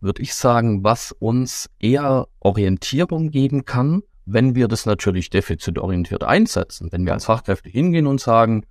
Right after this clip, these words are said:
„Ja, wir schauen jetzt mal, was das Kind nicht kann.“ Das bringt nichts. Das Prinzip muss sein,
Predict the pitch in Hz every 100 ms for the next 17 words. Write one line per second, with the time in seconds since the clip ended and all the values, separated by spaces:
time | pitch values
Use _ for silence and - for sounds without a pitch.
0 | _ - 92 92 95 - 101 120 98 104
1 | 101 98 - - - 98 101 139 - -
2 | 92 78 - _ - 107 - - 113 -
3 | 113 156 - - - - - 101 - 107
4 | - 123 117 110 - 104 107 131 156